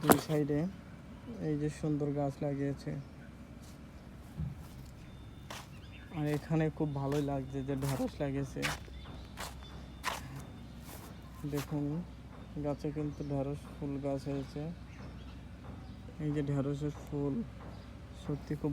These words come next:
ভালো লাগছে দেখতে। পুরা ভিউটা আপনাদের দেখানোর চেষ্টা করছি, দেখতে খুব ভালোই লাগবে। অসাধারণভাবে তারা এই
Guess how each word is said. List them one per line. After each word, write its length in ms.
ভালো 140
লাগছে 260
দেখতে। 320
পুরা 220
ভিউটা 280
আপনাদের 380
দেখানোর 380
চেষ্টা 360
করছি, 360
দেখতে 220
খুব 100
ভালোই 300
লাগবে। 260
অসাধারণভাবে 680
তারা 160
এই 60